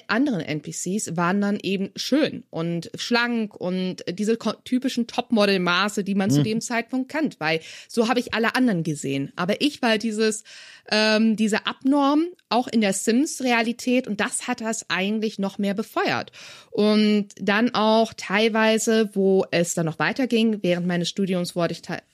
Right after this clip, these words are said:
Speaker 1: beispielsweise auch vergewaltigt und das war auch so ein Punkt, wo ich mich in Gaming verloren habe. Ich, ich war lieber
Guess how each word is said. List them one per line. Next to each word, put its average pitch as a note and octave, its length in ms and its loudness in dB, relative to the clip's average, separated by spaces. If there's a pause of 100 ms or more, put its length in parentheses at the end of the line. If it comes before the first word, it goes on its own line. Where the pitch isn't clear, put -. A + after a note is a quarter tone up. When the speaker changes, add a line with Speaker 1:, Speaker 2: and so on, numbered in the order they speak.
(120)
Speaker 1:
beispielsweise F3 640 0
auch D#3 180 2 (360)
vergewaltigt F3 1000 0
und G#3 640 2
das F#3+ 360 -4
war G#3 160 0
auch A3+ 180 2
so - 160 -4
ein E3 160 0
Punkt, F3+ 460 0 (500)
wo G#3 560 4
ich - 300 -2 (340)
mich A3 300 4
in A3 160 2
Gaming A3 340 4
verloren A3+ 500 2
habe. C3+ 420 -8 (160)
Ich, - 220 -6
ich - 140 -8
war A3+ 160 2
lieber C#4+ 340 2